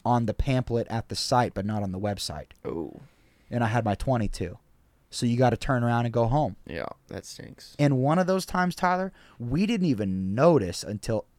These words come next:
Speaker 1: after we came back to the car, luckily unsuccessfully
Speaker 2: Oops.
Speaker 1: hunting. And then I
Speaker 2: I,
Speaker 1: looked
Speaker 2: that would've been a big
Speaker 1: online.
Speaker 2: fine, I'm
Speaker 1: Yeah.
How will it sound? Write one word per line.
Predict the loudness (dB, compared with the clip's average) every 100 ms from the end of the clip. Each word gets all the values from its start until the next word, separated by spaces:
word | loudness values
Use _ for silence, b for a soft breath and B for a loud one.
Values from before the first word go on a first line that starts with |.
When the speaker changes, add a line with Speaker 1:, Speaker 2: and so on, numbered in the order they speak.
| -6
Speaker 1:
after | 2 4 4 0 -4
we | -4
came | -4 -2
back | 0 -2
to | -4
the | -10
car, | 0 2 4 0 -4 _
luckily | -4 4 6 6 2 0 0 -2
unsuccessfully | -2 -2 -2 4 6 6 2 0 0
Speaker 2:
Oops. | 0
Speaker 1:
hunting. | -2 -2 -6 -8 b b b b
And | 2
then | 2 2 0 -6 b
I |
Speaker 2:
I, | 6
Speaker 1:
looked | 8 10
Speaker 2:
that | 10
would've | 12
been | 10
a | 10
big | 8 8
Speaker 1:
online. | 6 6 4
Speaker 2:
fine, |
I'm |
Speaker 1:
Yeah. | 2